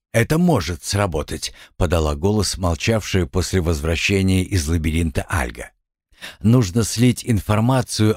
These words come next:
об ультиматуме драконов аграм. Когда изготовишь свитки, дождёмся, когда приблизятся тихушники, и начнём громко сокрушаться, что злобные ящеры не пускают в такое перспективное место.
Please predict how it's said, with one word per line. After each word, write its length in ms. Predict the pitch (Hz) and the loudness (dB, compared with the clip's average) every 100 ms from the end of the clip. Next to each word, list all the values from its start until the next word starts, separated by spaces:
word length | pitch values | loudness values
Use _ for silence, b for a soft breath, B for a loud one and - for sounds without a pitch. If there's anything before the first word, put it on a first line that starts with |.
| 113 | 0
об 180 | 101 107 | 2 2
ультиматуме 720 | 101 113 113 113 - 92 87 | 2 2 2 2 2 0 0
драконов 680 | 82 95 - 170 160 160 - _ | 0 0 0 2 2 -2 -10 _
аграм. 540 | 127 123 - 76 62 - _ _ _ B B - | -4 -2 -4 -8 -10 -16 _ _ _ B B -4
Когда 340 | 95 80 95 | 0 2 2
изготовишь 580 | 95 78 95 107 101 87 | 2 0 0 2 0 -2
свитки, 560 | - 117 170 - 110 B B | -2 0 0 0 -2 B B
дождёмся, 840 | 104 131 120 123 175 147 - 90 - _ | -2 0 2 2 0 0 0 -2 -4 _
когда 420 | 90 73 82 78 | -4 -2 0 0
приблизятся 800 | 67 90 78 92 80 82 - 90 | 0 -2 0 0 0 -2 -2 -4
тихушники, 840 | - 95 160 156 - 98 82 71 - b b _ | -2 -2 -2 -2 -2 -2 -2 -4 -6 b b _
и 100 | 156 | 2
начнём 540 | 156 147 - 170 185 117 | 2 2 0 0 0 0
громко 520 | 131 175 190 165 160 | 2 4 2 0 -2
сокрушаться, 840 | - - 151 135 143 127 - 117 | -2 -2 0 0 2 0 0 -2
что 260 | 101 - 120 | -2 0 0
злобные 600 | 92 104 123 98 113 117 | 2 2 2 2 2 4
ящеры 640 | 110 139 151 - 135 127 B B | 4 4 2 0 0 0 B B
не 140 | 160 156 | 0 2
пускают 560 | 156 - - 143 143 | 0 0 0 2 2
в 100 | - | -2
такое 380 | - 120 139 127 | -4 0 2 2
перспективное 920 | - 131 - 135 - 151 131 127 123 | 2 0 0 -4 -2 -2 2 2 2
место. 440 | 113 82 - - | 0 -2 -6 -12